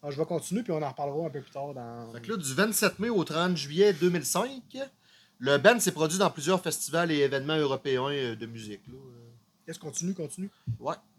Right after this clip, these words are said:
Speaker 2: Euh, ensuite, euh, à août deux mille cinq, les membres ont révélé que leur prochain album allait s'appeler, euh, Rosenrot.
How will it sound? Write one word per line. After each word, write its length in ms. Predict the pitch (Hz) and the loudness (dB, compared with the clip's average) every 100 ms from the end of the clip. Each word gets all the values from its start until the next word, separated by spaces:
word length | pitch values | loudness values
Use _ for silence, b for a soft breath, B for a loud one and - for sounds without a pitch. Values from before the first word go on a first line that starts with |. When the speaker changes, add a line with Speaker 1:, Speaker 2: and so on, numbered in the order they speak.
| _ 107 | _ -4
Speaker 2:
Euh, 220 | 147 151 | 2 4
ensuite, 340 | 139 - 202 160 | 2 0 -2 0
euh, 180 | 143 143 | 0 4
à 100 | 175 | 4
août 120 | 214 | 6
deux 100 | 185 | 6
mille 160 | 160 135 | 4 0
cinq, 520 | 185 254 269 - 262 269 b b b b | -2 -4 -6 -14 -16 -16 b b b b
les 180 | 127 147 | -2 4
membres 260 | 185 233 208 | 6 6 6
ont 40 | |
révélé 380 | 170 160 165 214 | 4 4 2 2
que 80 | 196 | 2
leur 160 | 156 - | 2 2
prochain 240 | 160 185 | -2 2
album 480 | 165 151 208 202 190 | 2 2 0 -2 -4
allait 220 | 151 156 | -2 0
s'appeler, 440 | 156 156 160 180 180 | 0 -2 0 0 2
euh, 180 | 139 123 | 2 0
Rosenrot. 640 | 139 160 156 143 143 | 2 2 2 2 2